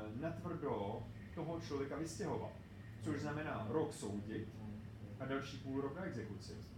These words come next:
Speaker 1: na soudní, eh, respektive
Speaker 2: Mhm.
Speaker 1: na
Speaker 2: Mhm.
Speaker 1: nucený vystěhování. Máte rok a půl poté, kdy už není platná smlouva a teď ještě
Speaker 2: Mhm.
Speaker 1: musíte mít zneplatnění té smlouvy.
Speaker 2: Jasně.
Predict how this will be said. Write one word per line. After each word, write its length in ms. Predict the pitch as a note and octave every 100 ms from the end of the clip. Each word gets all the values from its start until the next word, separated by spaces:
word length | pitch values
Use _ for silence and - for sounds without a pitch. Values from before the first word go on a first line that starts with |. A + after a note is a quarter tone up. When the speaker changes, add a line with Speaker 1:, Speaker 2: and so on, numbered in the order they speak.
| A#2
Speaker 1:
na 240 | A2+ A2
soudní, 460 | G#2+ C#3 B2+ B2 B2+
eh, 200 | B2 B2
respektive 420 | A2 A2 G#2 B2+
Speaker 2:
Mhm. 80 | B2
Speaker 1:
na 260 | B2+ G#2+ G#2
Speaker 2:
Mhm. 140 | C3
Speaker 1:
nucený 220 | B2 - -
vystěhování. 500 | - C#3+ A#2 F#2 F2 - - -
Máte 320 | C3 C#3 C#3+
rok 260 | D#3 G#3+ B3+
a 80 |
půl 280 | - G3+ G#3+ A3
poté, 360 | E3 - C#3+ D3
kdy 120 | D3
už 120 | D#3
není 260 | D3+ F#3+ A#3
platná 360 | G#3+ A3 A3 A3
smlouva 380 | - B3 A3+
a 100 | -
teď 160 | - D3
ještě 220 | E3 -
Speaker 2:
Mhm. 100 | -
Speaker 1:
musíte 400 | - - - D3
mít 400 | A#2+ A2 B2 F3+ - - - B2
zneplatnění 640 | B2+ B2 C3+ C#3+ C3+ C#3
té 140 | C#3 D#3+
smlouvy. 380 | G#3 A3 C3
Speaker 2:
Jasně. 180 | F#2+ -